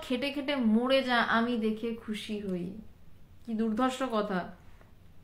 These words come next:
স্বামীজি বলছেন যে সে-, যখনই এ বলছেন যে "আপনার শতাংশের একাংশ থাকিলে ধন্য হইতাম", স্বামীজি বলছেন, "দূর মূর্খ,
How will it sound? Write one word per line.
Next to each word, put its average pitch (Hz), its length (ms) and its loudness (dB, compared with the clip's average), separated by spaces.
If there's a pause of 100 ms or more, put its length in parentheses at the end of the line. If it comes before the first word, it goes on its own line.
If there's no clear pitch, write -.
(380)
স্বামীজি 269 520 6
বলছেন 294 500 2
যে 294 160 6
সে-, 262 260 -2
যখনই 285 400 6
এ 320 40 10
বলছেন 302 400 4
যে 311 180 4
"আপনার 240 500 6
শতাংশের 269 760 4
একাংশ 269 520 2
থাকিলে 311 540 2
ধন্য 254 600 2
হইতাম", 262 500 2
স্বামীজি 262 300 2
বলছেন, 302 340 2
"দূর 302 200 4
মূর্খ, 285 380 0